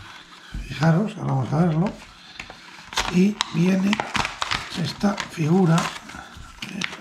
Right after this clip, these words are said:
así, y esta figura. Este es el cartón donde vienen todos los fascículos que van a venir, que van a salir, ¿eh? ¿Vale? ¿Ves?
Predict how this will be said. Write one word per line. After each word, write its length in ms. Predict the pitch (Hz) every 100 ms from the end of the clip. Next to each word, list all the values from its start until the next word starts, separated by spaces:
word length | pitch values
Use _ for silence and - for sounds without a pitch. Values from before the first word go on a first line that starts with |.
| - -
así, 300 | - 71 - - - - - -
y 80 | 139
esta 180 | 139 -
figura. 260 | - - -
Este 160 | - 139
es 60 |
el 60 | 123
cartón 520 | - - - 214 247 - - - - - - _
donde 300 | - 127 127
vienen 400 | 135 170 180 151
todos 240 | 165 170 160
los 120 | 143
fascículos 600 | 151 - 196 165 214 196
que 100 | 151
van 160 | 147 151
a 60 |
venir, 500 | 143 170 208 233 - _ _ - -
que 80 | -
van 120 | 156
a 40 | 156
salir, 400 | 127 110 90 - _ _ _ 139
¿eh? 220 | 165 214 - _ _ _ _ _ _ _ _ _ _ _ _ _ _ _ _ -
¿Vale? 460 | 139 156 185 214 - _ _ _ _ _ _ _ _ - _ _ _ -
¿Ves? 340 | 139 156 -